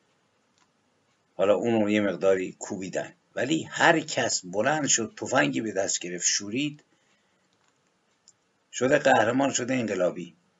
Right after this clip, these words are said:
اینکه چه می‌خواست بکنه، این که پرونده های کاگبه که رو آمده نشان می‌ده که دستور شخص استالین برای تجزیهٔ ایران، تجزیهٔ کردستان، تجزیهٔ گیلان، تجزیهٔ آذربایجان روی میز بود.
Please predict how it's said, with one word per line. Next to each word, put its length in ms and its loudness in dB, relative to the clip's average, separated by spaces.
اینکه 300 -2
چه 280 2
می‌خواست 500 2
بکنه، 440 -8
این 180 0
که 100 2
پرونده 480 4
های 180 4
کاگبه 500 2
که 120 -2
رو 320 -2
آمده 440 0
نشان 360 0
می‌ده 220 -4
که 320 -12
دستور 440 2
شخص 400 2
استالین 480 -2
برای 240 0
تجزیهٔ 420 0
ایران، 480 -2
تجزیهٔ 460 4
کردستان، 600 -2
تجزیهٔ 460 2
گیلان، 520 -2
تجزیهٔ 460 0
آذربایجان 680 2
روی 140 2
میز 360 4
بود. 240 -20